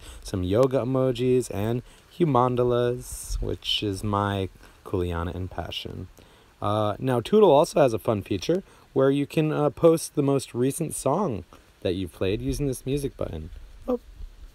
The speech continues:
Maccabee, that's what I like to listen to. <laughs> So that's,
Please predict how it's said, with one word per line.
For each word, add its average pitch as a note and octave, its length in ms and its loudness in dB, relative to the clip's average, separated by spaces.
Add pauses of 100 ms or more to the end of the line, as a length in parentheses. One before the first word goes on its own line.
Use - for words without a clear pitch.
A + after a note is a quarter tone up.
(260)
Maccabee, G#2+ 640 2
that's G2 300 -4
what G2 100 0
I F#2+ 100 0
like F#2+ 260 -4
to G2 100 -6
listen F2+ 300 -6
to. - 300 -6
<laughs> - 60 -20 (1600)
So D3+ 480 6
that's, E3 340 2